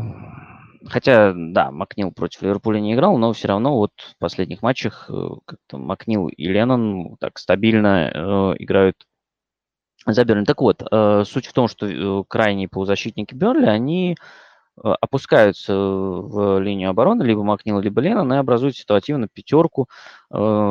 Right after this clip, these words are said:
иногда шестерку, но это когда уже совсем глубоко, и вингбеки Челси подключались, но в основном это Леннон опускался, э, правым защитником, и образовалась пятерка.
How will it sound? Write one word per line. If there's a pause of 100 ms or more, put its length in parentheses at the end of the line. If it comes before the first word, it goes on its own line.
(380)
иногда
шестерку,
но
это
когда
уже
совсем
глубоко,
и
вингбеки
Челси
подключались,
но
в
основном
это
Леннон
опускался, (320)
э, (540)
правым
защитником,
и
образовалась
пятерка.